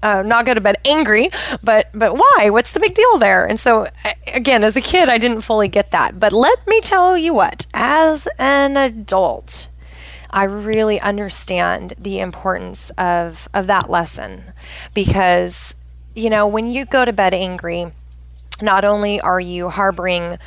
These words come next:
those feelings and, and being upset and maybe even resentful or, or, you know, h-, hanging on to that negativity,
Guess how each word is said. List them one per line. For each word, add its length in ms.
those 380
feelings 640
and, 200
and 480
being 220
upset 500
and 80
maybe 220
even 280
resentful 640
or, 480
or, 460
you 140
know, 140
h-, 120
hanging 320
on 180
to 60
that 180
negativity, 760